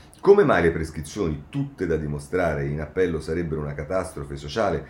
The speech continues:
mentre quelle maturate nelle loro mani, cioè i due terzi, no? Già che ci siamo, sarebbe utile ci spiegassero anche con quali criteri loro scelgono di mandare al macero i fascicoli e quali, e con quali altri, e con quali criteri.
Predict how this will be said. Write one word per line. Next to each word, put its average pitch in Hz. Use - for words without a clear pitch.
mentre 113
quelle 127
maturate 95
nelle 76
loro 95
mani, 87
cioè 87
i 73
due 82
terzi, 85
no? 123
Già 156
che 180
ci 160
siamo, 110
sarebbe 127
utile 151
ci 120
spiegassero 110
anche 95
con 87
quali 139
criteri 110
loro 87
scelgono 131
di 104
mandare 113
al 98
macero 110
i 85
fascicoli 135
e 120
quali, 123
e 110
con 139
quali 92
altri, 85
e 92
con 107
quali 107
criteri. 104